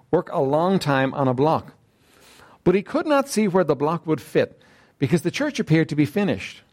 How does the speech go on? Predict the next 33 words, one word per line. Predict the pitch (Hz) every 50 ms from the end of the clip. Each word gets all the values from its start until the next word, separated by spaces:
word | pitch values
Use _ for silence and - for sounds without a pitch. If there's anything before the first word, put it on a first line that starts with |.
| _ _ _ _ _ _ _ _ _ _ _
He | - 127
watched | 127 120 139 165 - -
the | - 202
man | 180 165 165 165 165
work | 151 156 160 165
on | 180 180
the | 180
block | 156 156 151 151 - _
carefully | - - 151 139 143 139 - 151 143 143 151 151
and | 143 147 147
methodically, | 160 147 - 143 120 117 120 120 - 123 131 135 127 - - _ _ _ _ - _ _
slowly | - - - 160 208 247 269 262 277 226
shaping | - - 214 202 190 185 - 165 147 147
it | 147 151
into | - 165 131 - 143
a | 139
precise | 139 - 127 113 - 135 131 135 131
pattern. | 131 - 135 123 120 120 92 85 78 - _ _ _ _ _ _ _ _ _ _ _
Finally, | - 127 147 180 190 165 147 127
he | 123 120 120
asked, | 120 123 127 - - - _ _ _ _ _ _ _ _ _ _ _ _ _ -
"Why | 202 277
are | 370 381
you | 320 240
spending | - - - 220 220 208 202 185
so | - - 233 269
much | 302 285 - - - -
time | - 143 139 139
chipping | 127 - - 208 208 - 208 208 208 - - - -
and | 170 160 147
shaping | - - 160 151 139 - 147 135 131
that | 127 127 123 117 -
block?" | 127 131 120 101 - -